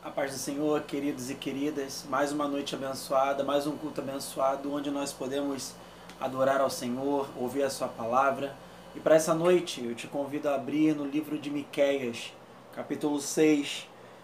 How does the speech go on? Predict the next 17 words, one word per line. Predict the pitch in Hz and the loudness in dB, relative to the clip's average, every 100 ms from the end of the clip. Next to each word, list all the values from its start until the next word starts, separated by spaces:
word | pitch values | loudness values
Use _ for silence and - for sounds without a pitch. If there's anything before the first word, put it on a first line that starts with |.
| - | -12
Miqueias, | 123 117 151 151 160 156 | -10 -2 2 4 4 2
capítulo | - 143 151 151 147 | 0 -4 -4 -2 -2
seis, | 139 - 151 147 143 | -4 0 2 2 -2
do | 135 | -2
versículo | 139 - - 143 123 135 147 - | -2 -2 -6 -8 -8 -8 -8 -6
um | 139 147 147 - - - - | -2 -2 -2 -10 -20 -10 -4
ao | 123 | -2
oito. | 117 117 110 - - - | 0 -2 -4 -12 -18 -12
Amém? | 127 151 175 170 - - - - | 0 2 2 0 -12 -20 -20 -12
É, | 147 143 139 139 | -4 -2 0 0
diz | 139 170 | 0 2
assim | 170 - 180 | 2 2 -2
a | 165 | -2
palavra | 160 147 147 143 | 2 2 2 -2
do | 139 | -6
Senhor: | - 143 143 151 143 - - - - - - | -6 -2 6 6 6 -4 -20 -20 -20 -20 0
"Ouvi | 165 160 151 185 208 208 | 2 2 2 2 2 2